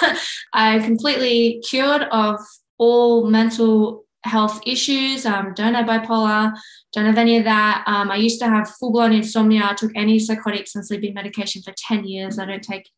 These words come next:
any of that anymore. Um, I used to be obese too <laughs> when I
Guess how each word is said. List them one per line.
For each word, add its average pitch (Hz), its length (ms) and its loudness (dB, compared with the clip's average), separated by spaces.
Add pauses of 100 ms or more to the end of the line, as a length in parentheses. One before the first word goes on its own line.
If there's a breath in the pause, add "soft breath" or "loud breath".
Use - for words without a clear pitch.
any 226 260 2
of 214 60 0
that 196 320 -2 (500 loud breath)
anymore. 208 920 2 (420 loud breath)
Um, 202 320 0
I - 20 0
used 359 220 -2
to 494 40 0
be 349 80 2
obese 247 460 -2
too 254 420 -6
<laughs> - 40 -20
when 269 100 -2
I 262 160 -4